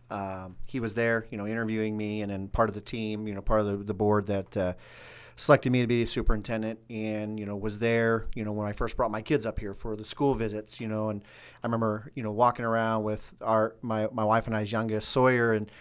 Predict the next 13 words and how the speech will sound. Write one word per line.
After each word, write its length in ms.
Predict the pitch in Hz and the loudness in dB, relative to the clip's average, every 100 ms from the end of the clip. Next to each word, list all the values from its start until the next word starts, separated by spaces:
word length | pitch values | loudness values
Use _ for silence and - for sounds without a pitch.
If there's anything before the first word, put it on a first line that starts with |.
| - - - | -20 -20 -20
he 200 | - 120 | -10 -4
was 120 | 120 113 | -4 -2
just 280 | 135 131 | -4 0
going 240 | 135 135 131 | 8 8 8
into 120 | 127 | 2
kindergarten 520 | 117 135 123 104 95 87 - - 135 | 0 0 2 0 -2 -2 -2 -4 -10
and 460 | 117 107 107 104 | -6 -4 -4 -6
sophomore 520 | - 113 127 - 113 | -2 4 4 4 0
now, 300 | 113 123 117 | 0 0 0
gonna 160 | 113 113 | 0 -2
be 160 | 110 110 | 0 -2
a 60 | |
junior. 520 | 104 123 120 107 113 | 0 -2 0 -2 -2